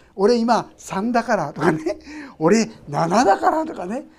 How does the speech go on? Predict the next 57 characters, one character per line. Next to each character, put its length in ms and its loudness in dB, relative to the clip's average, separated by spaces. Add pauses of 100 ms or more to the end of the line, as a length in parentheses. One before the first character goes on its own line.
(540)
実 80 -4
際 220 -4
そ 80 -6
う 20 -4
い 40 -6
う 20 -8
こ 80 -10
と 40 -8
を 40 -2
や 80 2
っ 40 -4
て 240 -14
く 80 -8
る 120 -6
と 80 -4
で 100 -6
す 100 -10
ね、 300 -4
家 180 -14
庭 280 -4
内 80 -2
暴 160 -4
力 140 -6
が 60 -10
そ 60 -14
う 40 -10
い 20 -8
っ 40 -10
た 80 -12
も 100 -14
の 40 -14
が 60 -20 (360)
だ 300 -4
い 60 -2
ぶ 100 -8
こ 120 -8
う 60 -8
減 120 -10
っ 20 -18
て 180 -12
き 80 -14
た 100 -16
っ 80 -20
て 100 -20
い 60 -20
う 20 -20
ん 20 -20
で 80 -20
す 160 -20
ね。 540 -14 (1200)
ま 100 -4
あ、 80 -8 (240)
い 80 -8
く 100 -16
つ 120 -18
か 100 -4
の 100 -6